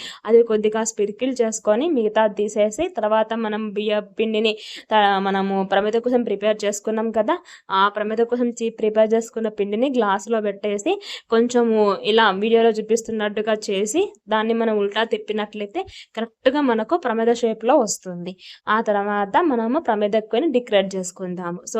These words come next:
స్వామివారు అలంకర-, అలంకార ప్రియుడు కాబట్టి చక్కగా గంధం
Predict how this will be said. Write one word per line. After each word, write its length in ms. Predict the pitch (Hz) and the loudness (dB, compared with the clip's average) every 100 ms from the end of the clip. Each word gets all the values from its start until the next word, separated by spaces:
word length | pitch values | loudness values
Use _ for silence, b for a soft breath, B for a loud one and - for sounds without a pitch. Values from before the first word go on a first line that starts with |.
| 226 | 0
స్వామివారు 560 | 226 208 208 214 214 214 | 0 -2 -2 -2 0 0
అలంకర-, 580 | 202 196 214 214 208 196 196 185 - | -2 -4 0 0 0 -2 -4 -4 -4
అలంకార 400 | 208 226 240 233 | -2 -2 2 2
ప్రియుడు 340 | 220 214 208 | 4 0 0
కాబట్టి 500 | 202 190 202 202 370 392 B B - | -4 -6 -6 -4 -4 -4 B B -10
చక్కగా 480 | 202 - - 247 233 | -10 -4 4 4 4
గంధం 380 | 214 202 208 | 2 0 4